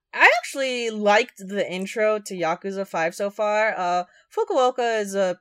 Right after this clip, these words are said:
pretty simple town. It's not, uh, like, there's lights and it's fun. Um, it's actually, I think there's only three main roads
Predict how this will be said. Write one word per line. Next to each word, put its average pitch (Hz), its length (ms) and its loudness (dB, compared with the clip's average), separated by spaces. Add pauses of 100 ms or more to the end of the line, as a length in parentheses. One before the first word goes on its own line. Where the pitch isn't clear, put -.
(120)
pretty 277 300 -6
simple 190 420 -6
town. 151 500 -6
It's 151 160 -12
not, 180 340 -4 (200)
uh, 165 160 -4
like, 247 240 -2
there's 262 200 -4
lights 139 440 -4
and 156 220 -8
it's 156 120 -16
fun. 147 380 -8 (320)
Um, 202 240 -2 (100)
it's - 240 0
actually, 453 400 0
I - 640 -18
think 587 140 -2
there's 480 160 0
only 285 240 -2
three 254 420 -6
main 208 360 -4
roads 151 720 -2